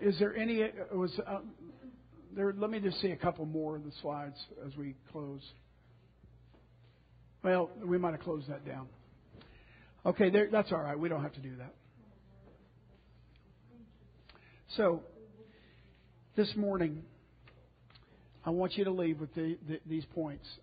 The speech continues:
Number one, you have received a special gift.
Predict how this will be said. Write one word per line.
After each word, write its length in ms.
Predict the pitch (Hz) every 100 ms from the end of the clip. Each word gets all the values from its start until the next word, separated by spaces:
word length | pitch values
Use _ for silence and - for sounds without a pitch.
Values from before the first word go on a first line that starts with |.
| -
Number 420 | 147 147 156 165
one, 480 | 170 175 165 131 120 - - - - - - - - - -
you 300 | 135 156 180
have 200 | 175 170
received 480 | 170 - 175 165 156
a 60 |
special 400 | 139 - 143 151
gift. 180 | 139 151